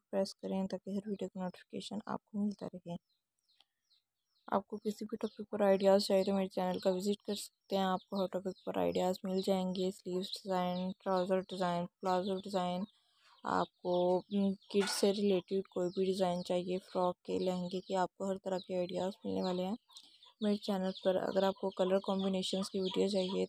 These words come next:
तो भी आप मेरे चैनल का विजिट कर सकते हैं। I hope कि मेरा चैनल आपके लिए बहुत ही हेल्पफुल रहे। मेरे चैनल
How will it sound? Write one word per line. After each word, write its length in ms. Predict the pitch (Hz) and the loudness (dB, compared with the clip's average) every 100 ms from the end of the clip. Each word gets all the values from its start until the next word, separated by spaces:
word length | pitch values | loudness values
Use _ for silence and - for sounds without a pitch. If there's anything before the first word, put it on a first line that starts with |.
| - | -2
तो 140 | 185 | -2
भी 160 | 190 190 | -2 0
आप 120 | 185 | 0
मेरे 160 | 185 185 | 0 -2
चैनल 300 | 190 180 180 - | -2 -2 -4 -4
का 60 | |
विजिट 320 | 185 180 190 - | -6 -2 -2 -2
कर 120 | 196 | -6
सकते 320 | - 196 - | -6 -8 -4
हैं। 140 | 190 214 - - - - - - - - | -4 -4 -8 -20 -20 -20 -20 -20 -8 2
I 120 | 185 | 4
hope 280 | 202 202 202 | 6 4 2
कि 80 | 208 | 0
मेरा 160 | 202 196 | 2 2
चैनल 520 | 196 190 196 196 208 - | 2 2 2 2 0 2
आपके 280 | 190 - 196 | 2 2 0
लिए 140 | 190 | 2
बहुत 300 | 185 190 196 | 2 -2 -4
ही 160 | 202 208 | -2 0
हेल्पफुल 320 | 190 180 190 190 | 0 -2 -4 0
रहे। 200 | 196 202 247 _ - - - _ _ - - - | 2 2 0 _ -20 -20 -20 _ _ -20 -20 0
मेरे 120 | 214 | 2
चैनल 320 | 214 208 208 | 6 6 6